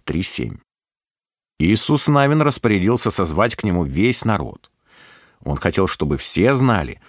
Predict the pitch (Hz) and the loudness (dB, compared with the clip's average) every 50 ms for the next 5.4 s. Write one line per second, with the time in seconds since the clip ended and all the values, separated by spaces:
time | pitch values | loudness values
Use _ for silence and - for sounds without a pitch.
0 | _ _ - - - 69 64 58 57 - - 71 71 90 110 120 120 - - - | _ _ -20 -14 -10 -10 -10 -8 -8 -6 -6 -2 0 2 2 2 2 0 -2 -8
1 | - _ 85 87 98 113 120 131 139 143 131 131 139 135 135 - - 113 - - | -8 _ -2 2 2 4 4 4 4 2 2 2 0 0 0 0 -2 -4 -2 0
2 | 101 104 - - 90 80 80 - - - 98 95 90 85 - - 85 76 69 76 | -2 -2 0 -2 -2 -2 -4 -4 -4 -4 -2 -2 0 -2 -4 -4 -8 -8 -6 -4
3 | 76 76 71 65 64 58 - - _ _ - - - - _ - 85 85 - - | -4 -4 -4 -6 -8 -10 -14 -18 _ _ -20 -20 -20 -20 _ -6 -6 -4 -4 -4
4 | - 90 80 - - - - - - - 87 120 139 - - 170 160 147 147 165 | -2 -4 -4 -4 -6 -10 -12 -6 -2 0 2 2 2 2 2 2 2 2 2 2
5 | 165 143 139 147 147 143 123 | 2 2 2 2 2 0 0